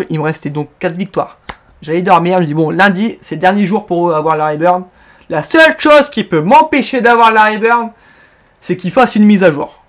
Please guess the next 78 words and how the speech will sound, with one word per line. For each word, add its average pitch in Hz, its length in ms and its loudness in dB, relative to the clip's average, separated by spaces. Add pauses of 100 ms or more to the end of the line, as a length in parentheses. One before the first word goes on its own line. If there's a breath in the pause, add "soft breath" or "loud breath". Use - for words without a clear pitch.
(140)
Parce 143 140 -18
que - 80 -12
moi, 190 200 -4
à - 20 0
Paris, 180 280 -6
comme 156 140 -14
je 160 60 -10
l'ai 180 80 -10
dit, - 180 -20
j'ai, 143 340 -16
j'ai 143 160 -18
que 156 120 -12
la 143 80 -8
quatre 139 180 -14
G. - 240 -20
J'ai 143 120 -16
que 160 100 -14
ma 160 160 -6
quatre 147 160 -10
G, 180 140 -8
mais 147 100 -10
j'ai 139 100 -12
pas 185 120 -4
beaucoup 190 200 -8
de - 60 -20
quatre 156 160 -6
G 156 100 -10
en - 60 -12
plus, - 280 -20
hein. 143 140 -20 (380)
Donc, - 200 -18
euh, 147 100 -10
s'ils 180 240 -12
font 180 160 -10
une 165 100 -10
sortie 160 280 -10
de 170 40 -8
mise 170 160 -8
à 165 60 -4
jour, 180 140 -6
c'est 156 120 -16
mort 160 160 -8
parce - 160 -16
que, - 100 -18 (600 loud breath)
euh, 135 160 -16
j'ai, 147 240 -12 (100)
sinon, 165 240 -10
j'ai 156 140 -6
pas 143 80 -6
internet, 147 320 -10
en - 60 -18
fait. - 260 -20 (160)
Donc, 135 180 -20
je - 60 -20
peux 151 80 -10
pas 185 140 2 (120)
la 156 120 -2
télécharger, 175 420 -4
la 151 80 -8
mise 151 160 -10
à 151 60 -6
jour. 147 260 -14
Enfin, 147 160 -12
si, 185 160 -12
j'ai 156 80 -8
un 151 220 -4
free 240 160 -4
wifi, 214 320 -4
j'ai 151 80 -6
réussi 151 220 -6
à - 20 -8
me 156 80 -10
connecter 160 260 -8
à 165 80 -8
un 156 80 -6
free 165 140 -14
wifi, 170 240 -8
mais 180 180 -8